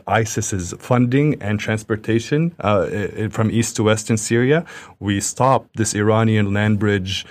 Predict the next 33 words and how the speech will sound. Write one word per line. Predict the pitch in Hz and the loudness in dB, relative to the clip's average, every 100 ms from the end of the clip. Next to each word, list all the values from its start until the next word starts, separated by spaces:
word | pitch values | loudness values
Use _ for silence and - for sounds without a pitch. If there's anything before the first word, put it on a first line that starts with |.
| - - - | -20 -20 -8
uh, | 98 98 | -2 0
that, | 95 98 - | 2 0 0
that | 98 - - | -4 -4 -10
causes | - 104 104 104 98 | 0 2 2 0 0
it | 98 - | -2 -2
to | 101 | -6
have | 92 101 - | 0 -2 -2
to | - | -8
find | 107 95 | -4 0
other | 110 127 | 4 4
ways | 131 120 117 | 6 4 2
to, | 117 | -2
to, | 104 117 | -2 -4
to | 110 110 | -4 -4
send | - 113 | -2 0
its | 110 - | -2 0
weapons | 110 110 117 104 | -2 0 0 0
and | |
aid, | 98 107 | 2 0
causing | 104 101 101 | 0 -2 -2
it | 98 - | -6 -2
hundreds | 120 120 | 0 0
of | 107 | 0
millions | 110 110 107 | 2 2 0
of | 110 | 0
dollars. | 113 117 139 151 - - - | 2 2 0 -2 -10 -18 -4
And | 123 | 0
we're | 131 | 0
saving | 143 - 143 147 | 0 0 0 2
the | 120 | 2
lives | 117 113 123 92 | 2 2 0 -2
of, | - 104 92 | -4 -4 -2
of | 104 | -4